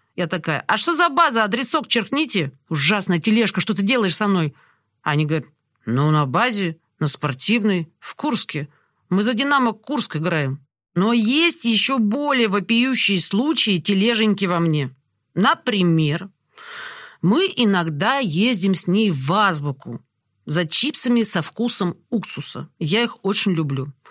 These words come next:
На прилавке стоят паштеты в керамических формах. Формы невероятно хороши. Такие неровные бока, словно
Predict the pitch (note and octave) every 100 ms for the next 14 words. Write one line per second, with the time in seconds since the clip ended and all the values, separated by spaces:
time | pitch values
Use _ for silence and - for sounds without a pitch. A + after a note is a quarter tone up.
0 | - - - - - F#3 G3+ G3 C#4 -
1 | A#3+ - G3+ - G3 - C4+ C#4+ C4 -
2 | G3 F3 A3 A#3 - G#3 - - D#3+ C3+
3 | A2+ - - - - C#4+ E4+ G#3+ B2 -
4 | F3+ A#3+ C#4 B3 A#3 A3+ F#3+ D#3+ C3 C#3+
5 | - C#3 C3 - A2+ - F#3+ G#3+ G3 C4+
6 | A#3 G#3 F3+ F#3+ F3+ F#3+ F3+ E3 F3 F3
7 | E3